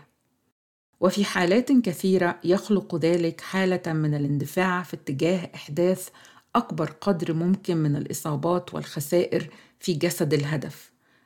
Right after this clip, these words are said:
الذي قد يكون مثل منى زكي هدفًا سهلًا،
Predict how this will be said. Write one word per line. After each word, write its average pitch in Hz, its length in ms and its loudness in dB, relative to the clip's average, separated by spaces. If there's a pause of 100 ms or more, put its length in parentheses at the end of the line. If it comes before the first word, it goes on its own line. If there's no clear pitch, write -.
(160)
الذي 185 360 6
قد 151 240 -8
يكون 175 500 -2
مثل - 420 -6
منى 170 300 0
زكي 160 420 -4 (400)
هدفًا 165 400 0
سهلًا، 160 480 -2